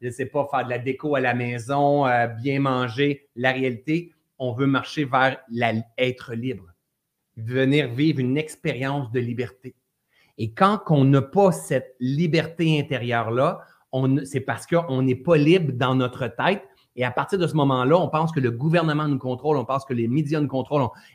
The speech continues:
on pense que c'est na-, la faute de, la faute de notre père, euh, qu'on doit consommer, puis là, on s'étourdit parce qu'on n'est pas libre dans notre tête. Et à cause qu'on n'est pas libre dans notre tête, on manifeste quelque chose qui nous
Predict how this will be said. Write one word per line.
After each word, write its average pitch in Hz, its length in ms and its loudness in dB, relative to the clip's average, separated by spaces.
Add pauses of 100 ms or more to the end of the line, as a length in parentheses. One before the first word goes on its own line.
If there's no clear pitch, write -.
on 135 480 0
pense 175 300 4
que 156 100 -6
c'est 143 120 -4
na-, 135 180 0
la 131 160 0
faute 165 260 -2
de, 151 60 2
la 131 140 0
faute 165 160 -2
de 151 60 4
notre 139 240 2
père, 175 340 4 (260)
euh, 143 100 0 (140)
qu'on 147 160 -2
doit 165 140 2
consommer, 160 560 2
puis 151 120 -4
là, 156 60 2
on 147 80 0
s'étourdit 143 540 -8
parce 139 160 -10
qu'on 143 140 -4
n'est 135 100 2
pas 160 160 -2
libre 151 280 0
dans 127 120 -2
notre 131 360 -4
tête. 147 200 -6 (340)
Et 131 60 -6
à 131 60 -2
cause 196 200 0
qu'on 151 120 0
n'est 143 100 4
pas 170 120 0
libre 175 120 4
dans 151 80 4
notre 135 220 -2
tête, 175 160 -6
on 135 100 -2
manifeste 165 540 0
quelque 135 240 -4
chose 160 240 -2
qui 143 100 -8
nous 135 340 0